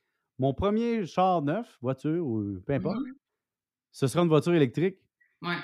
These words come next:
Speaker 1: qui peut se vanter à quarante-trois ans de n'a jamais eu de voiture neuve dans sa vie, alors qu'il a toujours fait un bon salaire, pas grand monde.
Speaker 2: Non, c'est
Speaker 1: Parce
Speaker 2: ça.
Speaker 1: que faut vraiment que ça ait été très fort dans mes valeurs de pas l'acheter, tu sais.
Speaker 2: Mhm.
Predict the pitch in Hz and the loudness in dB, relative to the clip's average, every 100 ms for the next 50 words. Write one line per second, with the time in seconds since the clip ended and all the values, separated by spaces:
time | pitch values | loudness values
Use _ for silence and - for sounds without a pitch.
0 | - 269 - 247 185 160 165 220 175 156 | -4 4 4 4 2 4 4 4 2 2
1 | 165 151 147 147 156 190 127 131 127 156 | 2 2 2 4 4 2 2 2 2 2
2 | 156 190 131 143 135 131 147 156 127 127 | 2 0 0 0 2 2 2 0 0 -2
3 | 113 160 214 _ _ _ - 143 175 156 | -2 -4 -6 _ _ _ -2 2 2 4
4 | 139 160 156 143 127 127 127 120 113 127 | 0 0 0 0 0 0 0 0 0 0
5 | 175 156 160 143 110 113 _ _ _ _ | -2 -4 -4 -2 -4 -6 _ _ _ _
6 | - 156 160 143 - 135 131 147 170 202 | -12 -12 -6 -6 -2 -2 0 4 4 4
7 | 247 160 160 151 139 - 240 185 - 180 | 2 2 0 0 -4 -8 -4 -4 -2 0
8 | 196 160 113 90 _ _ _ _ - _ | 2 0 -4 -8 _ _ _ _ -20 _
9 | 117 117 139 139 127 127 120 127 131 160 | -8 -2 0 2 2 2 4 4 6 4
10 | 170 123 120 113 143 123 98 - - - | 2 0 -2 -2 0 0 -2 -10 -20 -20
11 | 123 - _ - 190 185 180 | -20 -20 _ -14 -10 -8 -8